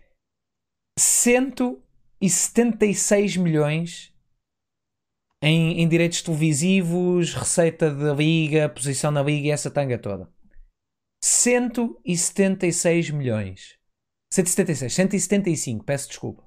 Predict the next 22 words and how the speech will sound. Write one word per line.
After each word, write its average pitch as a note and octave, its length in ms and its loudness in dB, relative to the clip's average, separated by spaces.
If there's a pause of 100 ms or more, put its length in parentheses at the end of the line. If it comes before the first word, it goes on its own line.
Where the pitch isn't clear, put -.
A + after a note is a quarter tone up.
(1000)
O C3+ 60 -2
último G3 600 2
classificado B2+ 720 -4
da B2+ 100 -2
liga, C3 440 -6 (1160)
ok? C#3+ 160 -6 (220)
O E3+ 80 2
Norwich, E3+ 760 0 (840)
foi F#3+ 100 2
buscar F#3 380 2
noventa G3 560 2
e F3+ 100 0
cinco G3+ 520 0
milhões. G2+ 600 -8 (440)
Ok, D#3 300 0
agora, E3 460 0 (460)
em C3 120 -2
Portugal D#3+ 380 2
isto E3 140 -4
não E3+ 80 2
ia E3 140 4
acontecer. C3 520 -6